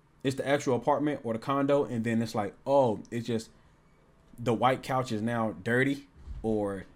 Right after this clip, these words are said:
the, you know, the refrigerator is missing, like, stuff. No, it's completely different. The walls are beige.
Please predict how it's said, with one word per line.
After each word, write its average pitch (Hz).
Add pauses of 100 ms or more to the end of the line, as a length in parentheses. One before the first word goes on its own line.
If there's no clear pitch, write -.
(160)
the, 104
you 113
know, 104
the 98
refrigerator 139
is 110
missing, 120
like, 110
stuff. 135
No, 123 (640)
it's 139
completely 139 (340)
different. 127 (640)
The 107
walls 135
are 104 (300)
beige. 95